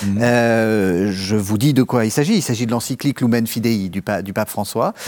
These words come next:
Speaker 1: Oui.
Speaker 2: On écoute, on écoute un, un paragraphe, c'est le paragraphe quarante-quatre, donc l'encyclique date de deux mille treize.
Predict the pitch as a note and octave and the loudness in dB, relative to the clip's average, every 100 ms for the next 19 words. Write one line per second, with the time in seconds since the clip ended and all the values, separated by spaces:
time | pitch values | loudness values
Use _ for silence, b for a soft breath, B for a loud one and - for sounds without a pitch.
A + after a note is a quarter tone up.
0 | F#2 G2 B2+ D3 - G#3+ - C#3 C#3+ - | -4 0 2 0 0 0 0 -2 -2 -2
1 | D3 C3 - B2+ B2 A#2 A2 E3+ C#3 F#3 | 0 0 0 0 0 0 0 -2 0 -2
2 | A3 - C3+ C#3 B2+ A2 - A3+ C#3+ B2 | -2 -4 -2 -2 -2 -4 0 0 0 -2
3 | F3+ F#3 C#3 C#3+ C3 C#3+ G3 F#3 C3+ D#3 | -2 -2 -2 -4 -4 -4 -4 -2 0 0
4 | - B B D3 D3 F#3 B2 - D2+ - | -2 B B 2 4 4 2 -4 -12 -14